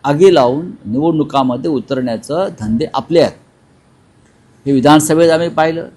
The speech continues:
त्याच्या आधी पाहिलं आणि आताही आपल्याला साधारण त्या दृष्टीनंच आपण दोन स-, महाराष्ट्रातल्या दोन प्रमुख समाजामध्ये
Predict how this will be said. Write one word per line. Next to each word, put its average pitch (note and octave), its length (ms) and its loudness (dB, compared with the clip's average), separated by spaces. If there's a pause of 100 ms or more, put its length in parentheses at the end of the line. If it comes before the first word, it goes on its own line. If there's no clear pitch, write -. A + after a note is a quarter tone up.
त्याच्या C#3+ 280 0
आधी C#3+ 200 4
पाहिलं D#3+ 280 -2
आणि D#3+ 80 0
आताही D3+ 300 0
आपल्याला C#3 600 0
साधारण C3+ 400 -4
त्या C#3 280 0
दृष्टीनंच C3+ 600 -4
आपण C3 300 0 (680)
दोन F3+ 320 2
स-, D3+ 140 -4
महाराष्ट्रातल्या D#3+ 920 0
दोन D#3 320 2
प्रमुख D3 400 -2
समाजामध्ये C#3 720 0